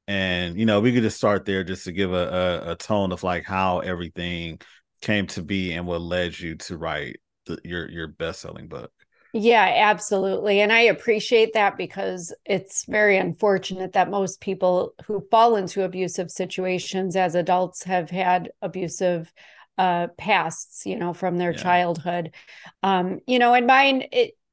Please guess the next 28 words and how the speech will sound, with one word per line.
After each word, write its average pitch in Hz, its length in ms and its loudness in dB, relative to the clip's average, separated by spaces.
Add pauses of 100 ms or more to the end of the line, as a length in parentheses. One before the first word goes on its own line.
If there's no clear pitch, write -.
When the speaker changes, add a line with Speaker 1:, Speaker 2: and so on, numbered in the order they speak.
Speaker 2:
you 165 300 -8
know, 226 100 0
I 214 140 2
hate 254 220 0
to 254 100 2
say 226 280 0
it, 208 140 -2
it 208 160 -4
wasn't 214 420 -2
that 196 260 0
bad, 202 340 2
but 202 140 0
it 170 120 -2
was. 190 460 0
And, 185 180 -6
and 185 220 -6
maybe 190 300 0
I 190 80 2
was 190 180 -4
just 185 200 -6
unfazed 196 720 0
'cause 180 200 -8
it 190 120 -6
was 190 160 -4
all 196 180 4
I 185 140 2
knew. 185 440 -4
But, 185 280 0